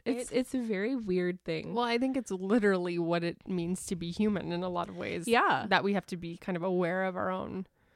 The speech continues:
Speaker 2: mortality
Speaker 1: And you
Speaker 2: from a
Speaker 1: had
Speaker 2: pretty young
Speaker 1: Oh, yeah.
Speaker 2: age, right? As soon as either someone in your family dies or a pet dies or whatever, like
Speaker 1: And it's something, obviously, I think about a lot because I go to so many funerals.
Speaker 2: Mm-hmm.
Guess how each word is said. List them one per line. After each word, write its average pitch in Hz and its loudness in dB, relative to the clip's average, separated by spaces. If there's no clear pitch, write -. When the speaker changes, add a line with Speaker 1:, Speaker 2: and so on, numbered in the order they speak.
Speaker 2:
mortality 185 -2
Speaker 1:
And 202 0
you 247 0
Speaker 2:
from 240 12
a - 10
Speaker 1:
had - 4
Speaker 2:
pretty 240 2
young 175 0
Speaker 1:
Oh, 170 2
yeah. 135 -6
Speaker 2:
age, 175 2
right? 185 4
As 202 2
soon 190 4
as 165 -2
either 175 -4
someone 165 -6
in 185 -2
your 170 -4
family 185 -6
dies 175 -4
or 160 -4
a 185 -6
pet - -8
dies 170 -6
or - -12
whatever, - -10
like - -10
Speaker 1:
And 247 2
it's 262 6
something, 302 2
obviously, 202 4
I - 4
think 208 -2
about 175 2
a 160 2
lot 190 2
because 175 -2
I 170 -2
go 170 0
to 170 -2
so 180 0
many 165 -2
funerals. 196 2
Speaker 2:
Mm-hmm. 240 8